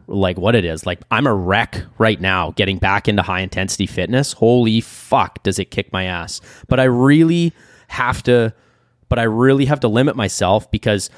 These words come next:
although I've been doing this my whole life, and I still have the mind of a, like, that I can, like, I can, I can, you know, drive like a Ferrari. But right now I got a couple parts in me that are probably a little more forward focus based.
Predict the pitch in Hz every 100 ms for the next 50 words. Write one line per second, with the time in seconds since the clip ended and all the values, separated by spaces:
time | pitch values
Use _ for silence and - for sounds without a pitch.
0 | - - 110 123 127 123 107 113 117 107
1 | 120 127 120 117 107 101 110 120 107 113
2 | 101 - - - 98 98 92 - - -
3 | _ 104 107 - - 113 127 113 107 113
4 | 110 104 98 92 107 110 107 110 113 104
5 | 110 - 98 92 - 95 98 - 107 90
6 | - 101 101 101 101 107 92 80 95 -
7 | 101 90 - - 113 95 98 98 98 101
8 | 101 - - 92 90 98 147 196 - -
9 | 123 117 131 120 120 123 113 107 117 113
10 | 101 107 104 - 101 95 98 95 - 104
11 | 107 101 107 101 98 - 107 101 - 101
12 | - 92 - 85 - -